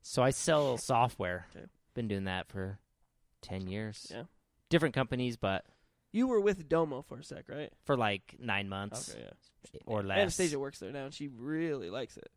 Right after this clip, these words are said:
Speaker 1: Oh. No, she must not be in sales.
Speaker 2: She's not, <laughs> no, not in sales, so.
Speaker 1: <laughs> I mean, no hate on Domo, but what just wasn't a good fit.
Speaker 2: How come you travel all the time?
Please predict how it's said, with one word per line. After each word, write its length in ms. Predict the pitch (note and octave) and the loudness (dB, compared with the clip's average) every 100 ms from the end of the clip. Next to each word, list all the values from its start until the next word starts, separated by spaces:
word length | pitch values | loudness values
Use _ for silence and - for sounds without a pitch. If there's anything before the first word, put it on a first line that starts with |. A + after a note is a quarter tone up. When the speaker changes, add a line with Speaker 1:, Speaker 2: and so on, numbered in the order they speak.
| - | -2
Speaker 1:
Oh. 320 | C3+ C3+ F#2 - _ _ _ _ _ _ _ | 2 2 2 -6 _ _ _ _ _ _ _
No, 100 | B2 | -4
she 140 | A2 B2+ | -2 0
must 200 | A#2 B2+ | 0 0
not 140 | G#2 | -2
be 100 | G#2 | -2
in 80 | G2 | -4
sales. 520 | - F#2+ F#2 F#2 - - | -4 -2 -2 -2 -6 -8
Speaker 2:
She's 100 | D#3+ | -4
not, 220 | D3+ D#3 | -2 -2
<laughs> 60 | - | 4
no, 120 | A#3+ G#3 B3 | 6 6 4
not 220 | A3 - | 2 2
in 100 | D4 | -2
sales, 560 | - B3+ - B3 - B3+ D4 | 4 6 8 8 8 6 2
so. 160 | - D4+ - D3+ | 2 0 2 -4
Speaker 1:
<laughs> 180 | - F3 | 0 8
I 100 | F#3+ | 10
mean, 180 | F3+ | 12
no 160 | F3 G3+ | 12 12
hate 240 | G3+ F#3+ | 12 8
on 200 | F3+ D3 | 8 6
Domo, 460 | C3+ C3+ C3+ C3 C3 | 8 8 8 8 6
but 320 | A#2 G#2+ G#2 - _ _ _ _ _ - | 4 2 2 -4 _ _ _ _ _ 2
what 240 | A#2+ - | 2 2
just 180 | A#2+ A2 | -2 0
wasn't 300 | G#2+ G2+ F#2 | 0 0 -4
a 40 | |
good 180 | F2 F2+ | -6 -6
fit. 300 | - F#2 F#2 _ - _ _ _ _ _ - | -4 -4 -4 _ -20 _ _ _ _ _ 0
Speaker 2:
How 100 | A3+ | 2
come 120 | A#4 | 2
you 60 | F#4+ | 0
travel 400 | - D#4+ D#4 B2+ | 0 0 0 -4
all 140 | F#2+ | -6
the 100 | - | -12
time? 200 | G#2+ F#2+ | -12 -12